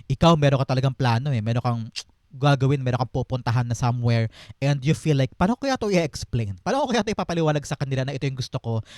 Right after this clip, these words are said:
at ito yung pangarap ko? Teka, parang hindi papayag si nanay dun ah. Eh, teka, parang hindi papayag dun si bunso ah. Eh, teka, yung boss ko, baka sabihin, um,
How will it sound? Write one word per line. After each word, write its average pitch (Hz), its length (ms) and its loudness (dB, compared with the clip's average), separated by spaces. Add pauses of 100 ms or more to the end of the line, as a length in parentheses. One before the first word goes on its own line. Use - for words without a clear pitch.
(180)
at 139 80 -2
ito 151 160 -4
yung 151 80 -2
pangarap 123 480 0
ko? 98 240 -12
Teka, 165 240 -4
parang 127 240 -2
hindi 131 160 -6
papayag 120 400 -4
si - 80 -8
nanay 117 320 -4
dun 196 160 -6
ah. 104 80 -6 (320)
Eh, 139 80 -4
teka, 220 240 -6
parang 143 240 0
hindi 127 80 -2
papayag 120 400 -2
dun 120 80 -4
si 120 160 -4
bunso 123 320 -6
ah. 107 160 -4 (240)
Eh, 143 80 -4
teka, 196 240 -2
yung 175 160 -2
boss 143 160 0
ko, 175 160 -4
baka 127 160 -4
sabihin, 135 400 -2 (320)
um, 123 400 0